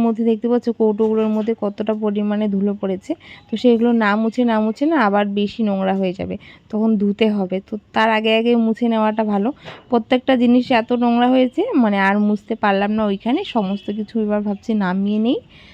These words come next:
সমস্ত কিছু নামিয়ে তারপরে ওই যে ওটাকে একটু ঝেড়ে ঝুড়ে তারপরে আবার ভালো মতো করে মুছে রেখে দেবো গুছিয়ে গুছিয়ে। দেখতে পাচ্ছ ওইখানে কত নোংরা হয়েছে।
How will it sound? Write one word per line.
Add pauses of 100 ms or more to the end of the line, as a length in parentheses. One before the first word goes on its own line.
(180)
সমস্ত (100)
কিছু (160)
নামিয়ে
তারপরে
ওই
যে
ওটাকে
একটু
ঝেড়ে
ঝুড়ে (420)
তারপরে
আবার
ভালো
মতো
করে (120)
মুছে (120)
রেখে
দেবো
গুছিয়ে
গুছিয়ে। (600)
দেখতে
পাচ্ছ
ওইখানে (120)
কত
নোংরা
হয়েছে।